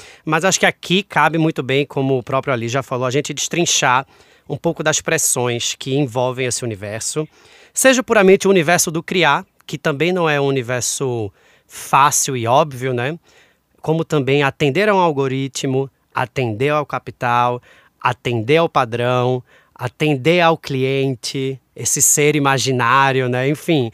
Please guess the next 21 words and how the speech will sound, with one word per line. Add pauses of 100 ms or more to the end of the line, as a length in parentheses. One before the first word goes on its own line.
(140)
atender. (680)
Então,
a
que (340)
e
a,
ou
a (100)
quem
atendem
os
creators
hoje,
ou
essa
cultura
de
criação
de
conteúdo,
né?